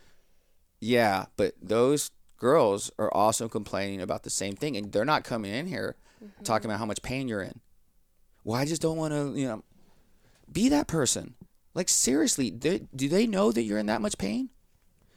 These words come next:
Speaker 1: Imagine if you live with chronic pain. That's depressive.
Speaker 2: Yeah.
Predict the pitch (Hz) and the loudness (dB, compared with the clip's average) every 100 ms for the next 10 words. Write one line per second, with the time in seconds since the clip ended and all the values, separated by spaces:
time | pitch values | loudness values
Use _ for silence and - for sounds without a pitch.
0 | - 165 165 208 208 180 160 160 131 151 | -4 -2 0 0 0 -2 0 0 0 0
1 | 151 - 143 104 123 151 - - - 151 | -4 -4 -4 -2 0 -2 -2 -4 -2 -2
2 | - - _ - 208 196 196 | -4 -10 _ -20 -18 -16 -16